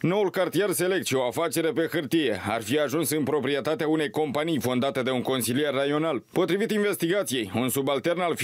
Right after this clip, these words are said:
lui primarului din Hâncești, ajutat de funcționari locali, a jonglat cu acte care i-au permis să cumpere un teren public de șaizeci de ari la un preț de nici șapte mii de lei.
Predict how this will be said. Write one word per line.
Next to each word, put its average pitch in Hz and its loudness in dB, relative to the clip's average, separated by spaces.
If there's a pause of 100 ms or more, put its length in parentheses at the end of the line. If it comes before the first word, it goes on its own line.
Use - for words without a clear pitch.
(140)
lui 170 2
primarului 160 0
din 139 0
Hâncești, 139 0
ajutat 110 0
de 143 0
funcționari 151 0
locali, 156 -2
a - 0
jonglat 156 0
cu - 0
acte 160 0
care 113 0
i-au 120 2
permis 135 0
să 165 -2
cumpere 165 2
un 147 -2
teren 160 0
public 151 0
de 110 2
șaizeci 151 0
de 117 0
ari 170 0 (120)
la 165 2
un 185 0
preț 190 2
de 185 0
nici 165 2
șapte 156 0
mii 139 2
de 127 2
lei. 160 0